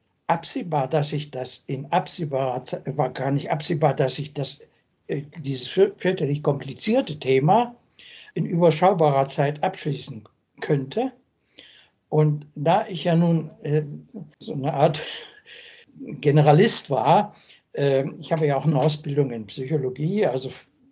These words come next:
nicht nur Tierpsychologie, sondern auch Humanpsychologie. Meine Lehrerin war übrigens auch Ursula Lehr. Ursula Lehr war ja später unsere Familienministerin, also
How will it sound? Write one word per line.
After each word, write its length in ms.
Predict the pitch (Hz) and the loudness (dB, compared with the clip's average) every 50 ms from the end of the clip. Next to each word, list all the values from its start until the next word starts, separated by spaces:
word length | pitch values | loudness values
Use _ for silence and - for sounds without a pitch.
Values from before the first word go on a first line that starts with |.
| _ - - | _ -8 0
nicht 280 | 143 160 165 160 - | 2 2 2 2 0
nur 140 | 151 135 - | 0 0 0
Tierpsychologie, 920 | - - 170 170 165 160 - - 170 175 156 180 170 165 170 156 190 185 | -2 0 2 2 2 2 -2 -4 -4 -2 -2 0 0 0 0 0 0 -2
sondern 400 | 165 147 151 139 135 127 117 113 | 0 0 0 0 0 -2 -4 -6
auch 240 | 113 113 117 120 - | -6 -8 -8 -8 -8
Humanpsychologie. 1200 | 151 147 139 131 143 160 180 170 - - 180 165 151 165 156 151 156 151 - 156 151 151 151 147 - - - _ _ _ _ _ _ _ _ _ _ _ _ | -10 -6 -2 0 2 2 2 0 -4 -6 -8 -8 -4 -2 0 0 0 0 0 2 4 4 4 2 0 -6 -16 _ _ _ _ _ _ _ _ _ _ _ _
Meine 260 | - 135 143 143 143 143 | 0 2 6 6 8 10
Lehrerin 520 | 156 180 185 175 170 156 156 160 151 147 | 10 10 10 8 6 6 6 6 8 6
war 200 | 147 139 143 - | 6 6 4 2
übrigens 420 | 147 143 156 147 139 131 - - - | 2 4 4 4 4 2 -6 -8 -6
auch 280 | 131 127 117 - - _ _ _ _ _ - | -4 -4 -4 -6 -10 _ _ _ _ _ -2
Ursula 380 | 151 156 147 143 131 120 120 | -2 0 0 -2 -4 -2 -4
Lehr. 560 | 120 117 123 143 160 180 196 208 185 175 180 - _ | -4 0 2 4 4 4 4 2 -2 -6 -10 -12 _
Ursula 420 | - 143 156 143 147 117 110 107 | -4 -2 -2 -2 -2 -4 -6 -4
Lehr 360 | 113 120 139 147 - - 160 | -2 0 0 0 0 -2 0
war 140 | 151 151 135 | 0 2 4
ja 140 | 131 135 135 | 4 2 0
später 440 | - - _ - 131 127 - 151 131 | -2 -6 _ -4 -4 -2 -4 -6 -6
unsere 220 | 123 135 127 117 | -8 -8 -10 -10
Familienministerin, 1160 | - - 110 107 127 143 156 170 175 175 175 170 175 180 156 - - 175 160 165 170 160 170 156 | -10 -10 -10 -2 2 4 4 4 4 2 2 2 0 0 -2 -2 -4 -4 0 0 0 0 0 -4
also 380 | 131 120 110 104 110 101 - | -6 -8 -8 -8 -10 -10 -12